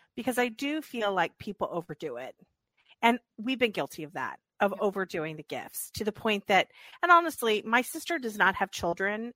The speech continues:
Speaker 1: and my aunt does not have kids. And so it's, so when they, when it's, it's mainly for my, the gifts, the bulk of the gifts are
Speaker 2: Yeah.
Speaker 1: for the kids.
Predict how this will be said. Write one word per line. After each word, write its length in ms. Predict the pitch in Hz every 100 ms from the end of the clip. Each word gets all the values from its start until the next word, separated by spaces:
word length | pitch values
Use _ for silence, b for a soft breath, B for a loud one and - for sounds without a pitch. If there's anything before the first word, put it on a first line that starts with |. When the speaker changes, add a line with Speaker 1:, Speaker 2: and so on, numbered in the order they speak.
| -
Speaker 1:
and 120 | 208
my 120 | 190
aunt 300 | 190 202 -
does 160 | 170 156
not 160 | 123
have 200 | - 110
kids. 480 | - 139 123 - - _ B B _
And 200 | 208 196
so 520 | - 202 190 190 190 B B _
it's, 300 | 240 226 - _
so 200 | - 240
when 180 | 214 226
they, 180 | 247 -
when 260 | 233 226 214 _ _ _ 208 _
it's, 360 | 233 - - - _ _ _ _ _
it's 180 | 226 -
mainly 300 | 247 247 214
for 140 | 185 180
my, 160 | 156 -
the 100 | 208
gifts, 380 | 202 247 - - _ - _
the 120 | 185
bulk 240 | 185 240 233
of 60 |
the 60 | 190
gifts 300 | 190 165 -
are 100 | 147
Speaker 2:
Yeah. 240 | 254 330 202
Speaker 1:
for 40 |
the 80 | 139 - 147
kids. 340 | 127 123 -